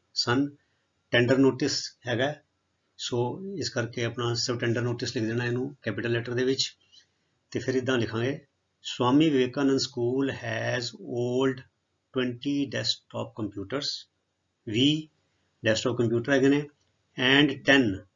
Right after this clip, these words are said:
laser printers to sell, ते दस laser printer ने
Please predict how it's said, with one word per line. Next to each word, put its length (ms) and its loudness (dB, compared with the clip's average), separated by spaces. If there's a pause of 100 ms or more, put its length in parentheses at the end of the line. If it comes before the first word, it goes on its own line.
(160)
laser 380 2
printers 520 -4
to 140 -4
sell, 160 -6 (1160)
ते 100 0
दस 380 4 (220)
laser 400 0
printer 340 -2
ने 300 -4